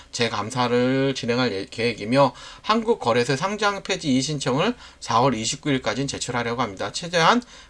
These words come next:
빠른 시간 내에 사태를 해-, 해결하여." 그쵸? 이렇게 얘기락도 나오면 주주 입장에서 편하잖아요.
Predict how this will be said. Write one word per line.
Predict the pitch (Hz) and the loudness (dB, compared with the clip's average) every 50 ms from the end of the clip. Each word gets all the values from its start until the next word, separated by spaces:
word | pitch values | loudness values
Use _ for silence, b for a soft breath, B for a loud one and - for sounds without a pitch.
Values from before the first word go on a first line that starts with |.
| B - | B 2
빠른 | 143 165 190 202 196 - | 2 4 4 2 0 -2
시간 | - 190 175 175 165 147 | -4 -2 0 0 0 0
내에 | 143 139 | -2 -2
사태를 | 151 165 165 - 170 156 | -2 -4 -4 -2 -2 0
해-, | 151 151 135 160 | 0 -2 -2 -2
해결하여." | 185 196 202 202 170 120 92 98 98 - - - - _ _ - | -4 -2 -2 0 -2 -2 -4 -6 -10 -14 -18 -20 -20 _ _ -10
그쵸? | - - 147 - B B B B B B B B | 0 0 0 0 B B B B B B B B
이렇게 | - 254 - 302 208 131 | 0 2 6 8 8 8
얘기락도 | 123 139 165 254 277 262 262 - 240 | 8 6 4 6 6 6 6 6 2
나오면 | 156 104 104 113 123 131 127 127 131 123 | 2 2 0 2 2 4 4 4 2 2
주주 | - 139 139 156 226 | 2 0 0 0 -2
입장에서 | 170 - - 147 135 120 - | -2 -2 -2 -2 -2 -2 -4
편하잖아요. | - - 220 240 226 - 147 104 92 85 | -6 -4 -2 -2 -2 -2 -4 -8 -10 -12